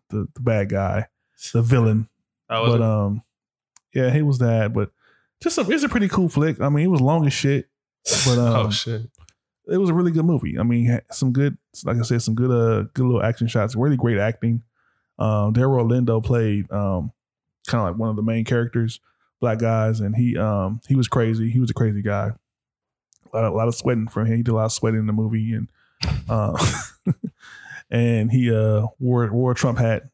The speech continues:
Speaker 1: "Make America Great Again" hat.
Speaker 2: Oh, shit, bro.
Speaker 1: Yeah, so, uh, tackle a few subjects. Uh, really gave you a little bit of history on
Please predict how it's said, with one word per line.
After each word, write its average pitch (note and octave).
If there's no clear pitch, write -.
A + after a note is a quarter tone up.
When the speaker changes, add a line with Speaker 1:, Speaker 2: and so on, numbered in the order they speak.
Speaker 1:
"Make A#2
America A#2
Great A#2
Again" A2
hat. A2
Speaker 2:
Oh, A#2+
shit, A#2
bro. A2+
Speaker 1:
Yeah, G2+
so, A#2
uh, B2+
tackle G3+
a D#3
few D#3+
subjects. C3
Uh, B2
really D3
gave C3+
you B2+
a -
little B2
bit A#2
of G#2+
history A#2+
on A2